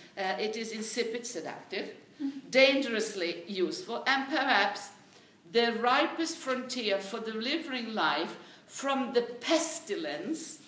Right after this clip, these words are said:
of the only true parasite, the human.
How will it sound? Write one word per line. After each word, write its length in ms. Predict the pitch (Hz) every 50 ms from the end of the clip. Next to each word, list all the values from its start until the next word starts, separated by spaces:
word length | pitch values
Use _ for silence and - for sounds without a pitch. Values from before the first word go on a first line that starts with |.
| - - - - - -
of 280 | 254 262 262 262 -
the 180 | 247 247 - -
only 480 | - 277 302 311 311 311 311 302 311 302
true 340 | - - - - 254 247 - - -
parasite, 800 | 233 208 214 202 185 160 156 - - 156 139 139 131 131 131 - - - - - _ - - 147
the 100 | 175 175
human. 540 | 170 175 185 196 175 160 139 - 123 110